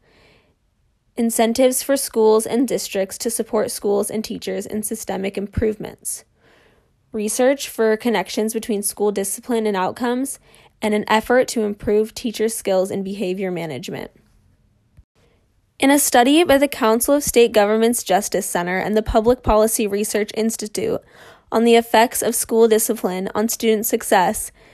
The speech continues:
they found that about six in ten public school students were expelled at least once in their middle school years. Black students and students with disabilities are more likely to be kicked out of class. Students who were suspended once or multiple times were found more likely to be held back or drop out,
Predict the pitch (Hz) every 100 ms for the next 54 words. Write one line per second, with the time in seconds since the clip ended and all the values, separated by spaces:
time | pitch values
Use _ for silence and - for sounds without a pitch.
0 | _ 247 262 254 247 285 294 254 247 247
1 | - 247 - 311 302 226 226 240 208 202
2 | 233 - - 202 226 - 185 185 202 208
3 | 214 - 202 214 - 220 - 196 202 214
4 | 208 202 185 196 - 208 196 190 - 226
5 | - - - - _ 214 220 262 - 269
6 | 277 277 240 226 220 220 233 247 220 226
7 | 214 202 202 180 - 214 208 208 196 202
8 | 226 214 202 233 202 220 214 - 202 190
9 | 214 - - - - - - 240 247 240
10 | 254 240 247 - 220 220 220 202 202 233
11 | - 226 214 - 226 226 202 208 240 -
12 | - _ _ 240 233 226 226 214 226 214
13 | 226 214 196 208 202 196 202 226 190 196
14 | - 208 202 190 190 170 139